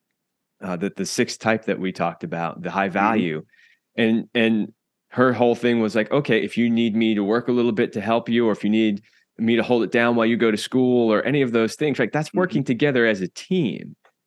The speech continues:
Speaker 2: Mm-hmm.
Speaker 1: And so
Speaker 2: Yeah, so that, that, that's the middle ground. No
Speaker 1: Exactly.
Speaker 2: N B A, N F L, Major League Baseball, hockey player, so the big four, gets it alone.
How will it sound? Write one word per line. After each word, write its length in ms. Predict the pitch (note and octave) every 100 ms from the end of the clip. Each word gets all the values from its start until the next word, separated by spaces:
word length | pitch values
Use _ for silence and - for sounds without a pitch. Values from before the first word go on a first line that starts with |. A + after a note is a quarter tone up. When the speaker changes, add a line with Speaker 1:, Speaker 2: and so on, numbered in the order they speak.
| -
Speaker 2:
Mm-hmm. 200 | A2 F#3
Speaker 1:
And 220 | - B1+ A#2
so 200 | C3 A#2
Speaker 2:
Yeah, 200 | D#3+ -
so 180 | - A#2+
that, 240 | A#2 A#2+ -
that, 220 | A2+ A2 -
that's 220 | G#2+ G#2+ -
the 80 | F#2+
middle 200 | C3+ E2+
ground. 340 | - G1+ C2
No 520 | E2+ G#2 G#2+ C3 C#3+ D3+
Speaker 1:
Exactly. 520 | G#2 G2 - F#2+ G2
Speaker 2:
N 100 | B2 C3
B 200 | C3+ A#2+
A, 200 | G#2+ G#2+
N 180 | - G#2
F 200 | G#2 -
L, 180 | F#2+ F2+
Major 300 | F#2 F#2 G#2
League 220 | G2+ G2+
Baseball, 400 | F2+ F2+ - F2
hockey 300 | E2+ F2 -
player, 280 | - - - -
so 140 | - E2+
the 80 | E2
big 220 | F#2 -
four, 340 | - A#1 - _ _ _ _ _ -
gets 140 | F#2+ -
it 60 |
alone. 240 | F2 C#2+